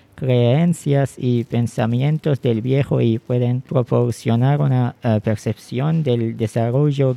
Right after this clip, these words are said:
gradual de cierta sociedad. Por ejemplo, eh, las mujeres en el pasado se consideraban como inferiores y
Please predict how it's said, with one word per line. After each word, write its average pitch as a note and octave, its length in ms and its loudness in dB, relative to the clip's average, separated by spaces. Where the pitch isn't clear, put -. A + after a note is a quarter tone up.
gradual B2+ 500 2
de C3 200 2
cierta B2 420 -2
sociedad. C3 640 -2
Por A#2+ 180 -2
ejemplo, C3+ 540 0
eh, A#2 220 2
las A2+ 220 0
mujeres D#3+ 420 -2
en C3 120 0
el A#2+ 180 0
pasado D3 680 -4
se C3 200 -4
consideraban C#3 1080 0
como C3 480 0
inferiores C3+ 960 0
y A#2+ 480 -2